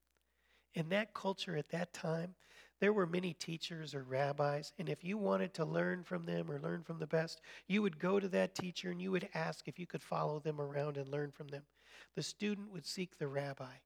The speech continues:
not the other way around. But with Jesus, it was reversed. He knocks on our door. Jesus is reminding them here that he chose them.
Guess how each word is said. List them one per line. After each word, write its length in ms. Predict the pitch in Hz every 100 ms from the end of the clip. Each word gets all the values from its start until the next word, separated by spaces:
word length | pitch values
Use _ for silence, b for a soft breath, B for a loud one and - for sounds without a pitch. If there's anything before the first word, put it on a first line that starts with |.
| B B B B
not 340 | 156 151 156 -
the 140 | 147
other 200 | 143 139
way 220 | 135 135
around. 480 | 131 135 131 131 - _ b b b b
But 160 | 185 190
with 180 | 156
Jesus, 640 | 156 190 214 208 156 - - _ _
it 160 | - 214
was 180 | 151 151
reversed. 600 | 151 156 175 160 - - _ _ b b b
He 240 | - 202 214
knocks 500 | 180 160 156 - - _
on 200 | 160 151
our 260 | 160 190 208
door. 380 | 175 131 - - _ b b b b b b
Jesus 520 | - 214 233 202 170
is 160 | 175 170
reminding 540 | 165 175 208 220 190
them 120 | 160
here 360 | 139 143 139 139 b b b
that 140 | 160 156
he 400 | - 226 233 226
chose 560 | - 214 208 196 185 -
them. 280 | 208 226 160